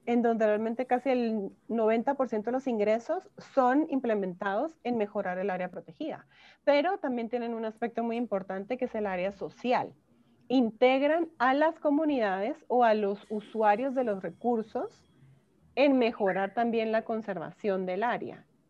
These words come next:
Entonces es como un, un círculo, porque no todos esos modelos funcionan siempre.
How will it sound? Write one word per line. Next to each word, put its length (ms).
Entonces 560
es 160
como 320
un, 260
un 220
círculo, 560
porque 240
no 200
todos 280
esos 240
modelos 480
funcionan 760
siempre. 680